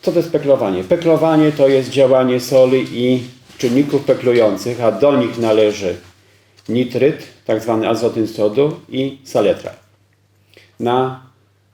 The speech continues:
mięso. Natomiast samo solenie polega tylko na użyciu samej soli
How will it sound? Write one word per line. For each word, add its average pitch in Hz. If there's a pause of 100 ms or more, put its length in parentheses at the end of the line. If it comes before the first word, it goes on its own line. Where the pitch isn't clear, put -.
(260)
mięso. 101 (580)
Natomiast 131
samo 151
solenie 123
polega 131
tylko 123
na 139
użyciu 123
samej 107
soli 120